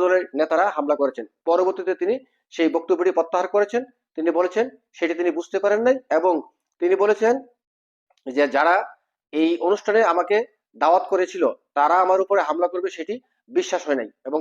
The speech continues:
তারা যেটা বলছিল সেটাই কিন্তু তিনি বলেছেন। তো এখন সব তথ্য বেরিয়ে আসছে, বিএনপি কিংবা ছাত্রদল বা তাদের অঙ্গ সংগঠনের কেউ এই হামলার সাথে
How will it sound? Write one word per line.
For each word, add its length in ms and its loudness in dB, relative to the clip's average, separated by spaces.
তারা 220 4
যেটা 220 2
বলছিল 260 0
সেটাই 260 2
কিন্তু 180 -4
তিনি 220 0
বলেছেন। 300 0
তো 20 -4
এখন 200 -2
সব 220 2
তথ্য 200 -2
বেরিয়ে 280 4
আসছে, 240 -4
বিএনপি 420 0
কিংবা 300 0
ছাত্রদল 420 0
বা 220 0
তাদের 200 2
অঙ্গ 120 0
সংগঠনের 500 0
কেউ 120 2
এই 100 -2
হামলার 260 0
সাথে 140 0